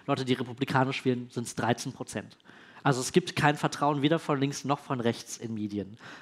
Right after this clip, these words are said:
Warum ist jetzt die Wissensbasis abhandengekommen? Wo informieren sich die Leute? Wenn ich demokratisch wähle und vielleicht noch Medien vertraue, wie gesagt, gibt ja nicht mehr so viele, dann sind die Leute irgendwie bei C N N oder New York Times unterwegs. Wenn sie republikanisch wählen,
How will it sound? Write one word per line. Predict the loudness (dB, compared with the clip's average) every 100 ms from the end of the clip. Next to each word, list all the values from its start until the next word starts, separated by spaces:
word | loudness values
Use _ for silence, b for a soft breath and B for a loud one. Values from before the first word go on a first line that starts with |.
| B
Warum | 0 0
ist | 4
jetzt | 4 4
die | 2
Wissensbasis | 2 4 2 4 6 6 4
abhandengekommen? | -2 2 2 4 2 2 2 2 -2 B B 0
Wo | 6
informieren | 6 4 2 4 4
sich | 2
die | 0
Leute? | -4 -4 -6 -10 B B B
Wenn | 2
ich | 2 2
demokratisch | 2 2 4 2 2 2
wähle | 6 8 6
und | 4 2 4
vielleicht | 4 4 4 0
noch | -4
Medien | -2 0
vertraue, | -2 -2 2 2 2
wie | 2
gesagt, | 4 4 2
gibt | -2 -2
ja | 0
nicht | 0 0
mehr | -2
so | -4
viele, | -2 2 4 2 B B 2
dann | 2
sind | 2 0
die |
Leute | 0 0
irgendwie | -2 0
bei | 0
C | 2 2
N | 2
N | 2 2
oder | 0
New | 0
York | 0 -2
Times | 0 0 0
unterwegs. | -2 0 4 4 2 -10 B B B
Wenn | 2 2
sie | 2 4 4
republikanisch | 4 2 2 2 6 6 4 2
wählen, | 4 4 2